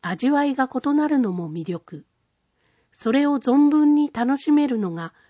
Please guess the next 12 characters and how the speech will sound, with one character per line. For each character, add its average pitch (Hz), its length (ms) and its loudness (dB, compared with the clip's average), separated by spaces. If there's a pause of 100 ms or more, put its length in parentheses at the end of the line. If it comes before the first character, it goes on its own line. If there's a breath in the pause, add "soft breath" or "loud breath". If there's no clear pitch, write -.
(140)
刺 190 240 -4
身 285 140 4
の 269 140 2
盛 214 300 0
り 233 60 0
合 220 100 -2
わ 202 100 -4
せ 170 180 -12
だ。 151 180 -20 (960)
皿 240 380 0
に 294 180 2
は 185 260 -6